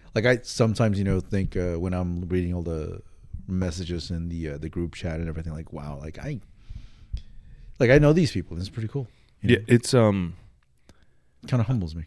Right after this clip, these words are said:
Speaker 2: Yeah, I, I don't know who I was talking to. We have not had Max on, and we have not had Jose on the podcast.
Speaker 1: Max, if you're listening, you
Speaker 2: And
Speaker 1: need to come on.
Speaker 2: we're, we're trying really hard. Have n-, no id-, like, those two guys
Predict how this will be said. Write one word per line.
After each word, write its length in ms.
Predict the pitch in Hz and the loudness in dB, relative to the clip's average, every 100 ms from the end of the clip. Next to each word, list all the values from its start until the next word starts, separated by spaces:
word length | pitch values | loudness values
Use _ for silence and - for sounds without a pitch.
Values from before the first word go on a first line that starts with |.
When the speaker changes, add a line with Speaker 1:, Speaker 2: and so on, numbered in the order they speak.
| - | -10
Speaker 2:
Yeah, 220 | 143 156 | 0 0
I, 360 | - 120 131 - | 2 -2 -2 0
I 20 | |
don't 100 | 180 | 2
know 80 | 190 | 4
who 180 | 123 139 | 4 4
I 40 | 110 | 2
was 100 | 98 | 2
talking 360 | 98 95 95 | 0 0 -2
to. 260 | - - - - _ _ _ _ - | -2 -4 -4 -14 _ _ _ _ -2
We 140 | - 143 | 8 10
have 180 | 143 160 | 10 8
not 280 | 170 170 | 6 6
had 420 | 151 151 143 - - | 6 4 4 -2 -2
Max 400 | 123 123 120 - | 2 4 2 2
on, 340 | 104 98 104 - | 4 4 0 2
and 100 | 113 | 4
we 100 | 107 | 6
have 120 | 107 | 4
not 300 | 113 120 - | 4 4 4
had 260 | 120 120 110 | 4 4 2
Jose 540 | 117 113 110 101 98 - | 4 6 6 6 4 2
on 180 | 113 104 | 2 2
the 60 | |
podcast. 640 | 101 98 90 92 85 - | 0 -2 0 -2 -2 2
Speaker 1:
Max, 260 | 95 92 - | 4 4 4
if 100 | 92 | 6
you're 80 | 107 | 8
listening, 420 | 107 110 131 147 135 - _ _ - | 8 8 6 4 2 -8 _ _ 4
you 60 | 107 | 8
Speaker 2:
And 60 | |
Speaker 1:
need 60 | 127 | 8
to 60 | 98 | 8
come 200 | 92 80 | 2 0
on. 100 | 76 | 6
Speaker 2:
we're, 240 | 135 131 | 10 10
we're 140 | - 131 | 10 6
trying 280 | 160 160 135 | 6 6 8
really 180 | 127 104 | 8 8
hard. 380 | 107 107 107 - _ _ _ _ _ _ | 8 8 8 2 _ _ _ _ _ _
Have 220 | 123 120 | 0 2
n-, 160 | 117 120 - | 2 0 -2
no 240 | 131 127 127 | 6 8 10
id-, 180 | 123 - | 8 6
like, 260 | 110 101 | 4 6
those 260 | 120 156 196 | 10 10 10
two 640 | - 151 135 123 120 110 - | 6 6 8 8 8 4 2
guys 680 | 117 107 95 92 90 87 | 4 6 6 4 2 -2